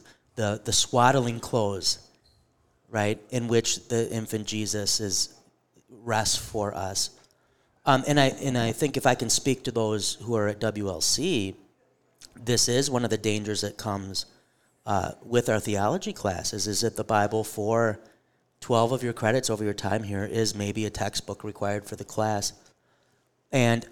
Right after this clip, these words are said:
that's not, hopefully we're doing pastoral theology while we're doing our classes. Um, but we ought never think the Bible is a textbook, right? The Bible is the living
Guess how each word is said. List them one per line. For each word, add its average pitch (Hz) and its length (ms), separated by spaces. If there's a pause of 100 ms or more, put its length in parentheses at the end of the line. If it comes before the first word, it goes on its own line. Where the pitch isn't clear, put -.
(200)
that's 123 300
not, 113 240
hopefully 135 440
we're 110 140
doing 107 280
pastoral 120 520
theology 110 480
while 110 320
we're 110 100
doing 110 280
our 95 100
classes. 127 800 (640)
Um, - 240
but 135 120
we 143 100
ought 143 140
never 131 200
think 123 160
the 120 80
Bible 101 420 (140)
is 110 560 (200)
a 107 60
textbook, - 800 (1600)
right? 98 260
The 110 80
Bible 110 380
is 104 140
the 107 100
living 98 540